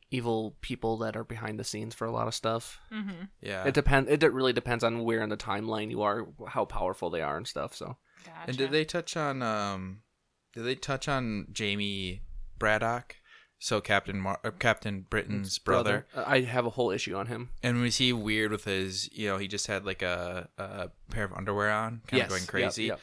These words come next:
Speaker 3: So that was one theme that did go through, uh, I have to say, which was interesting because they introduced him and they kind of torture him, and then he goes crazy.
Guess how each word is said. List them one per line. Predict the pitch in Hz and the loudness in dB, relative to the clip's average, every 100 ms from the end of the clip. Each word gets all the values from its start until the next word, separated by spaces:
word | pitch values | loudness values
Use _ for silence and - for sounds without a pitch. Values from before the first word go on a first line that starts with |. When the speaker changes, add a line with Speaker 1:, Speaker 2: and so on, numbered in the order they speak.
| - - - | -12 -20 -12
Speaker 3:
So | - 151 | 4 8
that | 151 | 8
was | 127 | 8
one | 110 113 127 127 | 6 4 4 2
theme | 113 104 | 0 0
that | 95 90 | 0 0
did | 95 90 | -2 0
go | 82 | -2
through, | 87 98 87 87 90 | -2 -2 0 -2 -2
uh, | 90 95 85 | 0 2 2
I | 95 | 0
have | 101 98 | -2 -2
to | |
say, | 101 104 98 | -4 -2 -2
which | 92 | -4
was | 98 | -6
interesting | - 95 95 95 92 101 95 | -6 -6 -2 -2 -2 -4 -6
because | 95 101 101 95 98 | -6 -6 -4 -6 -2
they | 98 95 | 0 0
introduced | 71 107 101 107 104 - | 0 -2 -2 -2 -2 -4
him | 110 104 101 - - - - | -4 -4 -8 -12 -20 -16 -4
and | 104 | -2
they | 98 | 0
kind | 104 104 | 2 2
of | 95 - - - | 0 -2 -12 2
torture | 160 160 - 151 | 2 2 0 0
him, | 143 139 135 135 135 - | 0 0 -2 -2 -6 -6
and | 104 98 98 | -4 -2 -2
then | 104 98 | -2 -2
he | 104 101 | -4 -4
goes | 104 104 107 104 | 2 2 2 0
crazy. | - 107 107 110 110 113 | 2 2 4 0 -4 -6